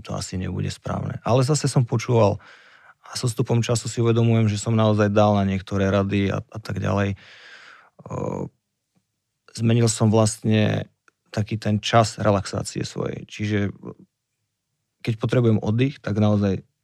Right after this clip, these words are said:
to všetko vypnem z ničoho nič a dám si týždeň, dva, že robím úplne iné veci, ale úplne iné veci. A potom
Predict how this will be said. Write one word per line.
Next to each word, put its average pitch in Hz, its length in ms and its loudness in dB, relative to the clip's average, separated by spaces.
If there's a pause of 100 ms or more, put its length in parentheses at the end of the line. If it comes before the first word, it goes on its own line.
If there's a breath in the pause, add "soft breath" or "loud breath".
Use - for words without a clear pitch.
(160)
to 95 80 -8
všetko - 320 -4
vypnem 117 580 -2
z 101 80 -8
ničoho 104 380 -2
nič 131 320 -4 (140)
a - 80 -12
dám 98 160 0
si 104 160 -8
týždeň, 107 400 2
dva, 98 400 0
že 104 160 -4
robím 98 260 -2
úplne 95 380 0
iné 87 240 -4
veci, - 320 -16
ale - 160 -14
úplne 90 340 -12
iné - 140 -10
veci. - 240 -16 (560)
A 104 80 -12
potom 110 400 0